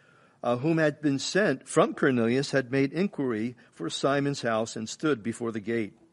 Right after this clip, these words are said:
And they called and asked whether Simon, whose surname was Peter, was lodging there. And while Peter thought about the vision, the Spirit said to him, "Behold, three men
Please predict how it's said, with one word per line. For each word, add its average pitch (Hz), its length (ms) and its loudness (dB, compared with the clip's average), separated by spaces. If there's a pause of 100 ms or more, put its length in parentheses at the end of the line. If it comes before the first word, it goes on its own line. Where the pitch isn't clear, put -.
(580)
And 151 100 -6
they 180 120 2
called 170 340 6
and 139 140 4
asked 151 260 0
whether 143 220 -2
Simon, 151 460 0
whose 127 180 -2
surname 151 440 0
was 143 160 0
Peter, 185 340 -2
was 123 140 0
lodging 143 420 0
there. 90 300 -8 (520)
And 113 100 -10
while 117 200 4
Peter 143 300 2
thought 139 340 2
about 127 340 0
the 135 100 -2
vision, 110 440 -4
the 95 80 -10
Spirit 131 500 -6
said 123 260 -4
to 123 80 -12
him, 117 260 -8
"Behold, 117 720 -4 (260)
three 147 320 -2
men 127 520 2